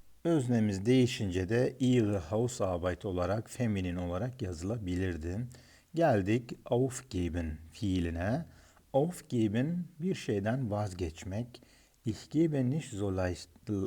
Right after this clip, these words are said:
auf. Evet, auf ön eki sona gitti. Ich gebe nicht so leicht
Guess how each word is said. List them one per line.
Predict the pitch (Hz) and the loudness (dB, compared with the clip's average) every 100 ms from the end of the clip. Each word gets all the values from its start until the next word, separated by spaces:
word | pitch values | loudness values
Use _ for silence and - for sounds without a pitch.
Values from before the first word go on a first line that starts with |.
| - | 0
auf. | 113 98 90 - - - | -2 -2 -6 -14 -20 -6
Evet, | 123 104 - - | -2 -2 -2 -2
auf | 135 143 | -2 -2
ön | 131 | -4
eki | 101 92 | -4 -6
sona | - 107 107 | -6 -4 -4
gitti. | 92 85 - 127 156 165 - - _ _ - | -4 -8 -6 -2 -2 -4 -12 -20 _ _ -4
Ich | 104 - - | -2 -4 0
gebe | 110 147 113 120 120 113 | 2 4 4 2 2 2
nicht | 160 - | 0 -4
so | 92 135 139 | 0 2 4
leicht | 113 117 151 - - | 2 2 -2 -6 -16